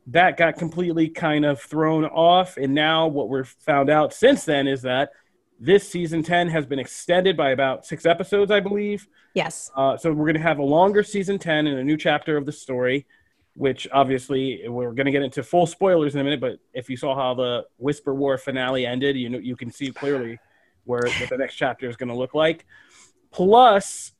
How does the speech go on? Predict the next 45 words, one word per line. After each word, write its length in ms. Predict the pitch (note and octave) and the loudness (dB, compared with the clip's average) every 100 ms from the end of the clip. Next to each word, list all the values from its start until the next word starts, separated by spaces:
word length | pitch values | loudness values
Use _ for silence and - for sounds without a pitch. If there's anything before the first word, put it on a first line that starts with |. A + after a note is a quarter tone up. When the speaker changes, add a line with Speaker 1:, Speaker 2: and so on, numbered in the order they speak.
| - | -2
Speaker 1:
we're 220 | D#3+ F3 | 2 2
gonna 100 | F3+ | 4
get 180 | F3 C3+ | 2 2
one 240 | C3+ F#3+ | 4 4
more 220 | F#3+ F#3 | 6 2
season 380 | F#3 E3+ D3+ D3+ | 2 0 0 0
before 280 | C#3 - D3 | -4 -4 -4
the 80 | C3 | -4
show 480 | - - D3 C#3+ C3+ - | -8 -4 0 0 -2 -2
ends 500 | D3 C#3+ B2+ B2+ C3 | 2 2 2 -4 -6
and 240 | B2 B2 | -6 -4
breaks 300 | C#3 C3+ - | -4 -6 -4
out 160 | C3+ A2+ | -4 -4
into 160 | B2+ | -6
a 40 | B2+ | -4
bunch 280 | C3+ B2 B2+ | -2 -2 -4
of 120 | A#2+ | -6
other 260 | A#2+ B2 A#2+ | -6 -6 -6
kind 260 | - B2 | -8 -8
of 140 | A2 - | -8 -12
spin-offs 680 | - G3 F3+ F3 E3+ E3 - | -2 2 4 4 2 0 -8
and 100 | A#2 | -6
new 160 | D#3+ | -4
projects 580 | E3 E3 D#3+ C#3+ D3+ D3 | -2 0 0 2 -2 -2
and 120 | A#2+ | -10
things 180 | B2+ C3 | -8 -6
like 160 | B2 A2 | -8 -6
that. 200 | G2 - _ _ _ _ _ _ _ | -8 -10 _ _ _ _ _ _ _
So 280 | - G#3+ G#3 | 4 6 6
kind 200 | A3 A#3 | 4 4
of 100 | G#3+ | 4
a 0 | |
pivotal, 300 | G3+ F#3+ F3 | 2 -2 -6
pivotal 340 | - A#3 G#3 | 0 2 2
time 380 | - F3+ F3+ F3+ | 0 2 4 4
and 80 | D#3 | 0
a 40 | |
pivotal, 520 | C3+ F#3 D3+ D#3 C#3 - _ | -2 -4 -2 -4 -4 -10 _
pivotal 560 | F#3+ F3+ D#3 F3+ F3 D#3 | -2 2 2 2 0 0
return 560 | C#3+ - - E3+ E3 | -4 -6 -4 -2 0
point 340 | - C#3+ B2 B2 _ | -2 -6 -8 -10 _
for 260 | D3+ C#3 | -4 -4
The 80 | A#2+ | -6
Walking 500 | A#2 B2+ B2+ B2 A2 | -6 -4 -4 -6 -10
Dead. 280 | A2 A2+ | -6 -6